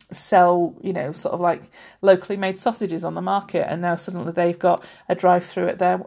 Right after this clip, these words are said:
at their actual facility where they make the sausages. Um, so people just kind of rock up, you know, they can either pay online beforehand, get an order number, or they can just do it there and just do a contactless card payment, um,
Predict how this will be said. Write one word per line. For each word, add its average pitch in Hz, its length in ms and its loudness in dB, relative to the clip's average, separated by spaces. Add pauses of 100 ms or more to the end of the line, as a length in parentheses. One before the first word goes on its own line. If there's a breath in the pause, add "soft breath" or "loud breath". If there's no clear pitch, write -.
at - 180 -6
their 175 220 -2
actual - 280 -6
facility 233 540 -4
where 160 140 0
they 165 120 -4
make 165 240 -6
the 151 60 -12
sausages. 143 580 -10 (340 loud breath)
Um, 175 240 4
so - 120 -8
people 190 280 -2
just 180 160 -12
kind 180 240 -6
of 170 180 -8
rock 220 200 -2
up, 180 340 0
you 185 100 -8
know, 170 160 -2
they 180 100 -8
can 190 160 -6
either 180 80 -8
pay 190 220 -4
online 180 300 -2
beforehand, 220 680 -2 (320 loud breath)
get 165 140 4
an 175 80 2
order 196 200 2
number, 196 460 0 (160)
or - 60 -12
they 165 60 -10
can 170 180 -10
just 180 140 -12
do 190 80 -2
it 180 120 -6
there 185 380 6 (260 loud breath)
and 170 100 -6
just 185 180 -10
do 170 120 -2
a 190 60 0
contactless - 640 -6
card 202 300 -4
payment, 190 520 -2 (280 loud breath)
um, 165 440 0